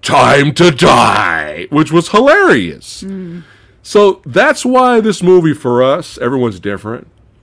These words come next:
Speaker 1: There's people that love this movie, there's people hate this movie. That's why for us, this is in the middle.
Speaker 2: Mm.
Speaker 1: <laughs>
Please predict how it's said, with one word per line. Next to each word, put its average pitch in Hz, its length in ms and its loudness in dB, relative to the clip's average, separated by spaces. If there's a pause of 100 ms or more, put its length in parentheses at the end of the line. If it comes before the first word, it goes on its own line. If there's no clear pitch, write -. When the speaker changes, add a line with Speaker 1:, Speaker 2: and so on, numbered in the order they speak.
Speaker 1:
There's 104 140 -12
people 113 260 -4
that 92 140 -4
love 117 180 0
this 113 140 -6
movie, 117 180 -2
there's 101 80 -12
people 101 200 -10
hate 101 180 -6
this 90 120 -12
movie. 80 260 -12
That's - 200 -6
why 196 140 0
for 107 260 -4
us, 113 400 -4 (380)
this 170 180 -2
is 190 140 -4
in 131 220 0
the 156 80 0
middle. 147 580 -4
Speaker 2:
Mm. 175 500 -18 (220)
Speaker 1:
<laughs> 277 460 -14